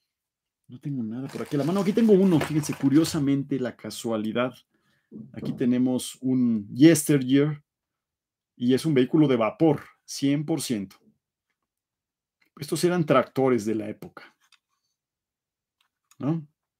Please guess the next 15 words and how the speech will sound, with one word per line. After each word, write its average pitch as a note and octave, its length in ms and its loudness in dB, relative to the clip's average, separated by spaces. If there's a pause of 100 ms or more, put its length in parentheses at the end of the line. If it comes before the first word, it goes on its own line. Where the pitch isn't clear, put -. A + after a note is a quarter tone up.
(2250)
Cien C#3+ 340 -4
por D#3 140 -6
ciento C3+ 340 -4
vapor. G#2 340 -6 (2000)
Entonces, - 320 -16
también, C#3+ 400 2
eh, C3 120 -2
Matchbox D#3 580 2
sacó C#3+ 360 2
algunos C3+ 380 2
vehículos A#2+ 420 -2
de A2+ 80 -4
vapor, G2 420 -10
muy D3+ 260 0
cierto. A#2+ 540 -2